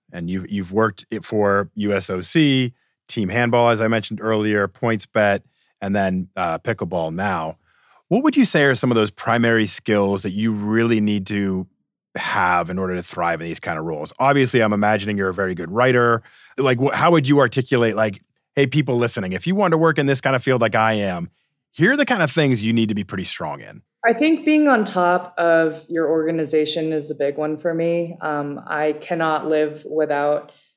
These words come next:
Speaker 2: lists and planners that I write in every day as far as tasks go.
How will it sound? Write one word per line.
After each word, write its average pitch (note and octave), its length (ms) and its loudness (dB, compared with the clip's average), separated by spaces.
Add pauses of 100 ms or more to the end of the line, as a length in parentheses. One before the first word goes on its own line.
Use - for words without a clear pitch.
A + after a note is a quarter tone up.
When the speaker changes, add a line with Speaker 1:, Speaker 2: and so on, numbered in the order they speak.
(160)
Speaker 2:
lists E3 460 -2
and D#3+ 180 -4
planners D#3 760 -2
that D3 280 -2
I D3+ 220 0
write D3+ 300 0
in D3+ 300 -4
every D#3 340 -2
day E3 560 0
as D#3 180 -4
far D3 360 0
as C#3+ 200 -2
tasks - 580 -8
go. E3+ 400 2